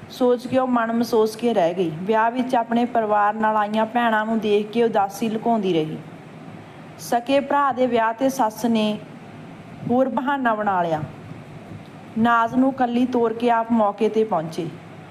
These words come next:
ਪੇਕੇ ਜਾਣ ਦੀ ਗੱਲ ਕਰਦੀ ਤਾਂ ਸੌ ਗੱਲਾਂ ਬੋਲਦੀ। ਰੋਜ਼-ਰੋਜ਼ ਪੇਕੇ ਜਾ ਕੇ ਕੀ ਕਰਨਾ ਹੁੰਦਾ? ਕਈ ਮਹੀਨਿਆਂ ਮਗਰੋਂ ਜਾਣਾ ਵੀ ਉਹਨੂੰ ਰੋਜ਼ ਹੀ ਜਾਪਦਾ। ਜਦੋਂ ਕੋਈ ਸੋਹਣਾ ਕੱਪੜਾ ਲੱਤਾ ਪਾਉਣਾ ਤਾਂ ਨਾਲ ਦੀ ਨਾਲ ਟੋਕ ਦਿੰਦੀ,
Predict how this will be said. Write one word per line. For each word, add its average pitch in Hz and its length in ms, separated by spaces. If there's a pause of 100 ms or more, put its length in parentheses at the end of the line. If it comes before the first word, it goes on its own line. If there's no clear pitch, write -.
(200)
ਪੇਕੇ 254 380
ਜਾਣ 240 280
ਦੀ 240 200
ਗੱਲ 226 200
ਕਰਦੀ 220 340
ਤਾਂ 240 160
ਸੌ 214 300
ਗੱਲਾਂ 208 300
ਬੋਲਦੀ। 180 440 (220)
ਰੋਜ਼-ਰੋਜ਼ 247 600
ਪੇਕੇ 240 380
ਜਾ 214 200
ਕੇ 240 180
ਕੀ 247 220
ਕਰਨਾ 233 340
ਹੁੰਦਾ? 196 340 (2000)
ਕਈ 269 220
ਮਹੀਨਿਆਂ 294 480
ਮਗਰੋਂ 247 320
ਜਾਣਾ 226 380
ਵੀ 240 140
ਉਹਨੂੰ 247 240
ਰੋਜ਼ 233 260
ਹੀ 247 160
ਜਾਪਦਾ। 170 460 (1040)
ਜਦੋਂ 254 320
ਕੋਈ 285 220
ਸੋਹਣਾ 262 360
ਕੱਪੜਾ 247 380
ਲੱਤਾ 240 320
ਪਾਉਣਾ 226 360
ਤਾਂ 240 180
ਨਾਲ 220 360
ਦੀ 240 120
ਨਾਲ 208 300
ਟੋਕ 208 320
ਦਿੰਦੀ, 165 300